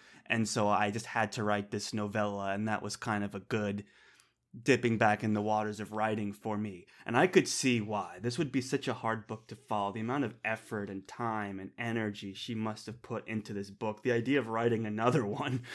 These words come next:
must be so daunting. So all of that is just this really fun reading experience that over the holidays, I'll say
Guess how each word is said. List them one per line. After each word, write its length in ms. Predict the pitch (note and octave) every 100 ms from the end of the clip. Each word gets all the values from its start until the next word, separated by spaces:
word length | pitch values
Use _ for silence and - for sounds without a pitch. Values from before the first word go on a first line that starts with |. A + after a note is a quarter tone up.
| - -
must 440 | F3 F3 E3+ - -
be 160 | C#3+
so 380 | B2 - C3 B2+
daunting. 640 | A#2+ G#2+ A2+ A2+ A2 F#2
So 380 | F#2 - G#2 G#2 - - - - -
all 320 | C3+ D3+ F3
of 120 | B2+
that 220 | A2+ A2+
is 180 | G#2+ G2+
just 200 | G#2+ -
this 180 | A2 -
really 280 | A2 E3 F#3+
fun 340 | - C3 C3+
reading 300 | A#2+ A#2+ C3
experience 560 | B2 - - A#2+ A#2+ A#2+
that 180 | A2
over 220 | A2+ A#2+ A#2+
the 80 |
holidays, 460 | A2+ G2+ G#2+ B2+ B2+
I'll 120 | - C3
say 440 | - G#2 G#2 B2+